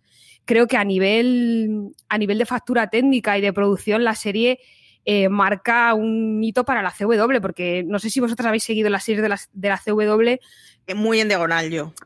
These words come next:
Speaker 1: Pero es verdad que, yo qué sé, por ejemplo, Arrow y sus pelucas del todo a cien.
Speaker 2: <laughs>
Speaker 1: Quiero decir, o sea, la velocidad de Flash está más conseguida, o los vuelos de Supergirl, pero es verdad que el nivel de producción que tiene Superman y Lois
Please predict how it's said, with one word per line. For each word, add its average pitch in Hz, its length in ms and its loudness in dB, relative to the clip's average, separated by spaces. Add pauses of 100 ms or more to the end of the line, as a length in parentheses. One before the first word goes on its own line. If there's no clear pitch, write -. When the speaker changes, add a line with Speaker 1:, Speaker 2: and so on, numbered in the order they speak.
(160)
Speaker 1:
Pero 202 760 4
es 208 160 2
verdad 226 380 2
que, 220 160 -4
yo 180 100 -4
qué 185 80 -10
sé, - 140 -10
por 185 120 -8
ejemplo, 180 460 -4
Arrow 247 400 2
y 233 80 0
sus 208 200 -2
pelucas 202 420 2
del 180 500 -2
todo 185 140 0
a 170 40 -4
cien. 160 320 -6
Speaker 2:
<laughs> - 920 2
Speaker 1:
Quiero 240 280 4
decir, 214 460 2
o 127 60 -4
sea, 190 480 0 (400)
la 214 160 2
velocidad 226 440 2
de 277 100 4
Flash 285 300 2
está 254 180 -2
más 247 160 -4
conseguida, 214 720 0
o 202 240 2
los 208 180 0
vuelos 220 260 0
de 233 100 -2
Supergirl, 190 500 -2
pero 180 160 -4
es 208 60 -2
verdad 240 340 0
que 196 480 0
el 196 320 -4
nivel 196 240 -2
de 226 100 2
producción 226 500 0
que 220 120 -2
tiene 226 180 0
Superman 220 440 -4
y 220 60 -2
Lois 226 280 0